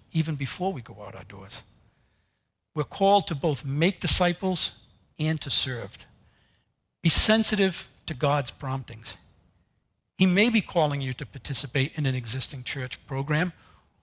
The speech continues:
or perhaps e-, even a venture. Maybe he's putting something on your heart to st-, to start a brand new way of service.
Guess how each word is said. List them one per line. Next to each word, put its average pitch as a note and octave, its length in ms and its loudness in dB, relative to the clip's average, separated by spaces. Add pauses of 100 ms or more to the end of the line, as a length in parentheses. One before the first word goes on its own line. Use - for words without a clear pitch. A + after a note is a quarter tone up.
(380)
or - 80 0
perhaps A#3 440 2
e-, F#3 200 0 (100)
even A3+ 260 2
a D3+ 40 4
venture. B2+ 720 0 (280)
Maybe F#3 260 -2
he's F#3+ 220 0
putting F#3 380 -4
something F#3 440 -2
on D3+ 180 -2
your C#3 100 -8
heart D3 340 -8
to C#3 80 -8
st-, - 460 -8
to D#3+ 80 -6
start D#3+ 320 0
a C#3+ 40 2
brand F3+ 680 0
new F3+ 140 0
way D#3 260 -2
of C3+ 100 -4
service. C3+ 580 -2